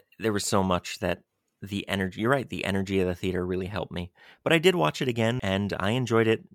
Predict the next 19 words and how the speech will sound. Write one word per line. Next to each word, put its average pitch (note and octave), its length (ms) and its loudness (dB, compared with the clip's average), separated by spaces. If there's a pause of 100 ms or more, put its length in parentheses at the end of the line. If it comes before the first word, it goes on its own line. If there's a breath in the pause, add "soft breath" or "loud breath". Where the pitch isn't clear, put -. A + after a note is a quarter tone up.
(140)
just - 300 -2
as A2 120 0
much, A2+ 220 2
if - 100 -6
not F#2+ 140 0
more, A2+ 280 2
because F#2+ 260 -6
I F#2 60 -2
saw F#2 220 0
things F#2 360 -4
that F2+ 100 -4
I F#2 100 -2
didn't F#2 340 -6
necessarily F#2 460 -6
see F#2+ 160 -6
the F#2+ 80 -8
first A2 240 -6
time. - 160 -12 (1300 soft breath)
Um, F#2+ 440 -6